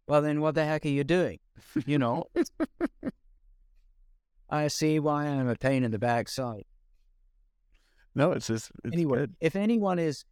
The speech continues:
Speaker 1: in leadership, uh, and wa-, and gets agitated about this, I explain the biblical founda-, I take a hundred pages to explain the biblical foundation of it in my book called Landmarks. So I'm, I'm, you know, it'll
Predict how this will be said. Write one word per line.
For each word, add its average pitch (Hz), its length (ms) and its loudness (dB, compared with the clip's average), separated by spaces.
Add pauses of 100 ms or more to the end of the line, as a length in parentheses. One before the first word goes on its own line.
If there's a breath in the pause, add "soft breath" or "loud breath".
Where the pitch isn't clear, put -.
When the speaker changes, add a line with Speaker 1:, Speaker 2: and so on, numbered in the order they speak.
(160)
Speaker 1:
in 156 240 0
leadership, 143 680 0 (380)
uh, 123 420 0
and 131 300 0
wa-, 135 320 -2
and 131 200 2
gets 139 240 0
agitated 131 680 0
about 101 320 0
this, 113 340 0
I 135 180 2
explain 156 520 -2
the 156 100 0
biblical 131 400 2
founda-, 117 460 0
I 123 120 2
take 123 200 -2
a 113 80 2
hundred 160 440 -2
pages 123 560 0
to 110 120 -2
explain 131 480 -2
the 117 80 0
biblical 120 400 2
foundation 110 600 0
of 87 100 -6
it 98 140 -6 (360)
in 113 160 0
my 110 200 2
book 104 280 -2
called 107 340 0
Landmarks. 107 720 -2
So 110 220 2
I'm, 117 260 0 (180)
I'm, 117 260 -2 (300)
you 131 140 0
know, 104 280 0 (360)
it'll 123 400 2